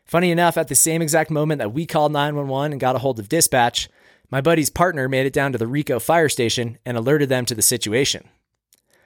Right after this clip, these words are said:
Unfortunately, they were not carrying a satellite communication device,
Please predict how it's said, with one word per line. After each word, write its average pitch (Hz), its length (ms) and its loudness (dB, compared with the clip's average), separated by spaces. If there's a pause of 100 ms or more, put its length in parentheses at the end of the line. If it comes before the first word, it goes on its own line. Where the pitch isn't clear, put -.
(240)
Unfortunately, 143 720 0
they 117 220 -2
were 175 120 2
not 160 220 0
carrying 151 320 -2
a 117 140 0
satellite 139 400 2
communication 127 580 -4
device, 90 420 -6